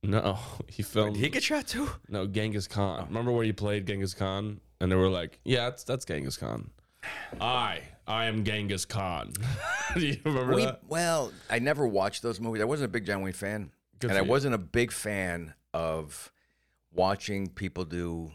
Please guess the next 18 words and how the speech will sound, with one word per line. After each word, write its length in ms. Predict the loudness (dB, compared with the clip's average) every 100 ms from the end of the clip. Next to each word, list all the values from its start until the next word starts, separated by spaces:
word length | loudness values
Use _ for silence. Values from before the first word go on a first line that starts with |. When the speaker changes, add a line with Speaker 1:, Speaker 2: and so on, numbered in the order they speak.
| -18 _ _ _ _ _ _ _ -10
Speaker 2:
I, 120 | -8 -10 -18 -18 -10
that's 240 | -2 -2
that, 200 | 0 -2 -4 -20 _ _ _ _ -4
like, 200 | -2 -2
fifties, 480 | 2 2 2 0
sixties 560 | 2 2 0 -4 -2 -2 0
era 280 | 4 4 4
where 320 | 4 4 4
they 120 | 2
Speaker 1:
Blackface 40 | 4
Speaker 2:
started 200 | 4 4
Speaker 1:
and 60 | 0
stuff. 120 | 2
Speaker 2:
coloring 520 | 6 6 6 4 2
the 60 | 2
movies. 520 | 2 4 2 2 -4
Speaker 1:
Yeah, 220 | -6 -4 -4
yeah. 180 | -6